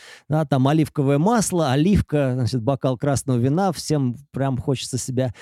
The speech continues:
чувствовать где-нибудь там в Соренто, так, на Тиренском море. Вот. Но, э, сейчас мы больше склоняемся к такой разумно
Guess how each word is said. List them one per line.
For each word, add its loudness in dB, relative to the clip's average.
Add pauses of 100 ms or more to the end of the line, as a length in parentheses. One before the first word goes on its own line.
(420)
чувствовать 0
где-нибудь 0
там 0
в -10
Соренто, -2
так, -8
на -2
Тиренском -4
море. -2 (400)
Вот. -2
Но, 0
э, -6
сейчас -4
мы 0
больше -4
склоняемся -2
к -12
такой -2
разумно 0